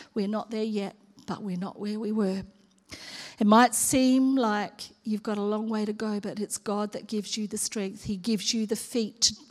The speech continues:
to walk the walk he has placed before you. So seeing things from that God perspective. So the year ahead for each and every one of us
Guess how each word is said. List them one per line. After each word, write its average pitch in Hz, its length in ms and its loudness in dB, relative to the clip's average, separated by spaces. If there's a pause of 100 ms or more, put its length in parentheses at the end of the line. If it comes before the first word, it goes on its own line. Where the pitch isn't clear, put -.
to 233 100 -4
walk 214 420 -2
the 233 80 -10
walk 220 440 -8 (360)
he 240 180 0
has 240 280 -2
placed - 440 -2
before 220 380 -2
you. 220 240 -2 (840)
So - 200 4
seeing 240 400 4
things 226 280 0
from 226 140 -2
that 214 180 -2
God 208 300 0 (200)
perspective. 202 520 -6
So 196 160 -4
the 202 120 -4
year 247 440 4
ahead 277 480 6
for 220 180 2
each 247 220 0
and 240 100 -2
every 233 220 0
one 233 240 0
of 214 80 -4
us 190 340 -6